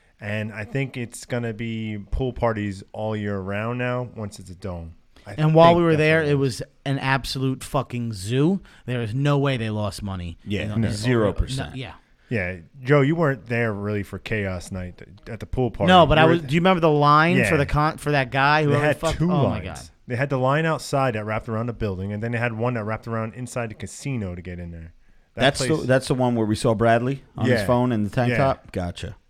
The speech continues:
Speaker 3: Is that when I was being mean to those people, Joey? Was that the
Speaker 1: Yes.
Speaker 3: same
Speaker 2: Yes,
Speaker 3: night? Got it.
Speaker 2: correct.
Speaker 1: That could be just about any night.
Speaker 3: That's pretty much any night. Hattie Vi-, uh,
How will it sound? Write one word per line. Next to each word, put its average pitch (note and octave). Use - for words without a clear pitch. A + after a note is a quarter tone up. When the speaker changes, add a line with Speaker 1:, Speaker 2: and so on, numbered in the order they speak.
Speaker 3:
Is G#2+
that D#3
when D3
I C#3+
was C#3
being B2
mean A#2+
to A#2
those A2+
people, B2
Joey? C#3
Was G#2
that A#2+
the A2
Speaker 1:
Yes. F#2+
Speaker 3:
same B2+
Speaker 2:
Yes, -
Speaker 3:
night? -
Got E2+
it. -
Speaker 2:
correct. F#2+
Speaker 1:
That A#2
could C#3
be C3
just A2+
about A2
any G2+
night. F2
Speaker 3:
That's A2
pretty E2+
much D#2
any D2
night. -
Hattie A3+
Vi-, F3
uh, E3+